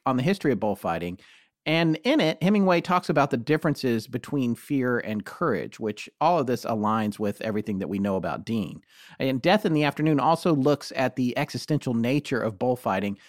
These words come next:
and how, as an activity, it relates to life and death.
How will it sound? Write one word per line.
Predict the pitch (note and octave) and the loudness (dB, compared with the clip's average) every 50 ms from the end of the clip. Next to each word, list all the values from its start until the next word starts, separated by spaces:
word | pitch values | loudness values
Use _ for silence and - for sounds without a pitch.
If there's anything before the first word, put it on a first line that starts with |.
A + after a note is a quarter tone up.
| - _ _ | -20 _ _
and | A#2 B2+ | -4 -4
how, | B2+ D#3 D3+ D3+ D3+ C#3+ C3+ C3+ - - | 0 2 2 4 4 4 2 0 -2 0
as | B2+ C#3 - C#3 | 0 0 0 0
an | C3+ | 0
activity, | C3+ C3+ - - - C#4 A3 D#3+ C3+ C3+ | 0 -2 -2 -2 0 0 2 2 0 0
it | - D3+ D3 - | 0 -4 -2 0
relates | D3+ D#3 D#3+ F#3+ A#3+ C4+ A#3 - - | 0 0 2 2 0 0 -4 -6 -6
to | - B2 | -4 -2
life | G#2+ F#2+ F#2 F#2 - G2 | 0 0 0 -2 -4 -8
and | E2 D#2 | -10 -8
death. | E2+ C2 A1+ - | -8 -8 -8 -10